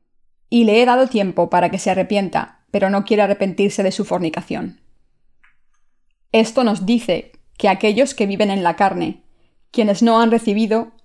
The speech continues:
al Espíritu Santo, no pueden reconocer ni escuchar la voz del Espíritu Santo. Es por eso que los falsos profetas no se podían arrepentir de su inmoralidad sexual. Como resultado, ella fue golpeada por la espalda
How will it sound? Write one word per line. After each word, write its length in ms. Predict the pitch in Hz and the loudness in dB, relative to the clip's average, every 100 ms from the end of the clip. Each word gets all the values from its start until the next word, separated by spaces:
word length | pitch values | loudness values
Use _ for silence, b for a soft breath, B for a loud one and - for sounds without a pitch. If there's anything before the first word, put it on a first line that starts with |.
| _ _ - | _ _ -4
al 140 | 185 | -2
Espíritu 440 | 190 - 220 220 254 | -2 0 0 0 -2
Santo, 500 | 175 160 180 175 _ _ | -2 -2 -4 -6 _ _
no 300 | 190 190 208 | -4 0 2
pueden 280 | 220 208 220 | 2 2 2
reconocer 720 | 208 196 226 208 202 180 - - - - - _ - | 0 0 0 0 -2 -4 -4 -10 -20 -20 -20 _ -2
ni 180 | 214 202 | 2 2
escuchar 400 | - 214 208 196 | 0 -2 0 2
la 120 | 185 | 2
voz 200 | 190 190 | 0 0
del 120 | 185 | -2
Espíritu 440 | 180 - 185 175 | -4 -6 -4 -4
Santo. 420 | 175 - - - - _ _ _ _ _ _ _ _ _ _ | -6 -8 -8 -12 -16 _ _ _ _ _ _ _ _ _ _
Es 160 | - 220 | -2 -2
por 200 | - 214 | 0 0
eso 220 | 208 240 | 2 0
que 100 | 226 | 0
los 160 | 196 - | 0 0
falsos 300 | 185 190 208 | -2 -2 -4
profetas 580 | 220 220 208 175 208 - | -2 -2 -2 -4 -6 -6
no 260 | 202 202 | -2 -2
se 140 | - 220 | -2 -2
podían 360 | 196 196 190 | -2 -2 -2
arrepentir 720 | 185 196 196 185 208 190 - - | 0 0 -2 -4 -4 -6 -6 -8
de 160 | 190 196 | -4 -2
su 340 | - 202 - | -2 -6 -6
inmoralidad 580 | 214 208 175 180 175 175 | -2 0 0 0 0 -4
sexual. 520 | - - - 127 - _ _ _ _ - _ _ _ _ _ | -6 -10 -8 -8 -10 _ _ _ _ -20 _ _ _ _ _
Como 240 | - 220 208 | -2 0 0
resultado, 640 | 202 202 190 208 233 226 | 0 -2 2 2 0 -4
ella 240 | - 202 208 | -4 -2 -2
fue 220 | - 208 | -2 0
golpeada 640 | 208 202 185 180 175 170 | 0 0 0 2 0 -4
por 140 | - 185 | -4 -2
la 80 | 180 | -4
espalda 640 | - 214 202 196 - - | -2 0 0 0 -4 -10